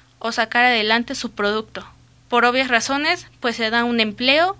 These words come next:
y así se dan oportunidades a personas que posiblemente no tenían esas posibilidades y de algún modo, pues, también ayuda a desa-, a desarrollar la economía del país. Otro punto muy importante que tiene Marcus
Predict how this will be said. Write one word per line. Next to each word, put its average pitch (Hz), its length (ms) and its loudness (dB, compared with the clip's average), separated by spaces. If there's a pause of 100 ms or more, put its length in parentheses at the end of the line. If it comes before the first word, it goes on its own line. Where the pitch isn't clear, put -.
(340)
y 233 120 -2
así 220 400 -2
se - 160 -6
dan 247 180 0
oportunidades 240 720 -6
a 254 80 -6
personas 262 540 -6
que - 120 -6
posiblemente 285 720 -4
no 269 160 -4
tenían 247 380 -2
esas 247 200 -10
posibilidades 214 920 -8 (640)
y 247 140 2
de 233 80 2
algún 233 300 2
modo, 254 280 0
pues, 233 200 -6
también 233 460 -4
ayuda 233 320 -2
a - 20 -4
desa-, 208 500 -6 (100)
a 233 120 -2
desarrollar 226 640 -2
la 285 80 -4
economía 214 500 -4
del 214 140 -6
país. 190 440 -8 (1200)
Otro 269 260 -2
punto 269 280 -6
muy 247 200 2
importante 240 580 -2
que 196 140 -10
tiene 226 260 -4
Marcus 247 600 -2